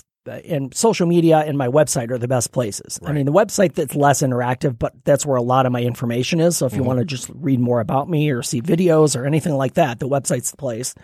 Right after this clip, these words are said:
Speaker 1: Facebook and YouTube, I,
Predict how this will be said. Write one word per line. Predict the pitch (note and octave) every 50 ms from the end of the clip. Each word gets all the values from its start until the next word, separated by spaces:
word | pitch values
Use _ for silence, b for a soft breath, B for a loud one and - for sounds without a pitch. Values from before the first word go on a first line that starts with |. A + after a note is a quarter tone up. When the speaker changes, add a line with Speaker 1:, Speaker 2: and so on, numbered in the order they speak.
| B B B B B B B B B B B B B
Speaker 1:
Facebook | - - F#3+ A3 C4 - - - G3+ F#3+ F#3+ F#3 - - -
and | E3 D3+ D3 C3 B2+ C3 B2+ B2 B2+ B2
YouTube, | - C#3 D#3+ G#3+ G3+ - - F#3 F#3+ F3+ E3+ D#3 D3+
I, | C#3+ C#3+